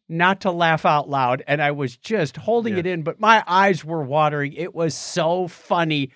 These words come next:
Speaker 2: Yeah.
Speaker 1: so
Speaker 2: When
Speaker 1: many
Speaker 2: he bust-
Speaker 1: times.
Speaker 2: Yeah, this scene right here, when he busted out laughing, I was like, "Whoa, where are we going with this?" And, and it kind of freaked me out because you don't expect
Speaker 1: Yeah.
Speaker 2: a pointy-ear guy to start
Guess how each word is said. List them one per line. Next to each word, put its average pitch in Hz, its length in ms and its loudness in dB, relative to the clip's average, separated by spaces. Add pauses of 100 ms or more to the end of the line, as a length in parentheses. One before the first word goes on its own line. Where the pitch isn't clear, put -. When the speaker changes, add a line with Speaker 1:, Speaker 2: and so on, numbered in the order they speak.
(100)
Speaker 2:
Yeah. 165 120 -2
Speaker 1:
so - 380 2
Speaker 2:
When 226 100 2
Speaker 1:
many 226 200 2
Speaker 2:
he 202 80 0
bust- 233 180 4
Speaker 1:
times. 131 400 0 (580)
Speaker 2:
Yeah, 185 160 0
this 208 260 0
scene 208 180 -2
right 190 200 4
here, 196 260 2
when 160 140 0
he 156 60 0
busted 180 340 2
out 151 80 0
laughing, 175 260 2
I 175 40 2
was 160 80 -2
like, 156 200 2 (260)
"Whoa, 247 200 2
where 220 140 2
are - 20 -2
we 226 80 0
going 233 240 2
with 196 80 0
this?" 143 300 0
And, 147 260 -8 (480)
and 156 100 -4
it 160 120 -4
kind 185 180 0
of 156 80 -4
freaked 202 340 -6
me 170 180 -4
out 196 200 -2
because 143 300 -6
you 151 80 -10
don't 160 220 -2
expect 165 580 -4
Speaker 1:
Yeah. 233 240 6
Speaker 2:
a 107 60 -6
pointy-ear 165 480 0
guy 139 240 2
to 135 60 0
start 131 260 -2